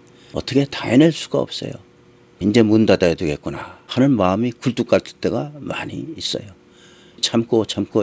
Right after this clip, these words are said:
여기까지 왔는데 지방에서 많은 전화가 와요. "문재인 때문에 큰일 났습니다." 그런 전화가 많이 옵니다. "경제가 왜 이렇게 나쁜지 도저히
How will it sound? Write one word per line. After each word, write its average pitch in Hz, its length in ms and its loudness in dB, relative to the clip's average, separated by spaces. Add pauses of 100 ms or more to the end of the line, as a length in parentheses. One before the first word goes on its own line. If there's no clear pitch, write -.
여기까지 78 560 -2
왔는데 - 640 -10 (880)
지방에서 156 540 4
많은 131 380 4
전화가 110 440 0
와요. - 400 -10 (720)
"문재인 107 460 4
때문에 107 320 -4
큰일 - 320 0
났습니다." - 640 -8
그런 107 220 0
전화가 98 500 -8
많이 64 260 -8
옵니다. - 400 -18 (540)
"경제가 160 640 4
왜 - 160 4
이렇게 226 240 4
나쁜지 151 560 0 (400)
도저히 202 560 4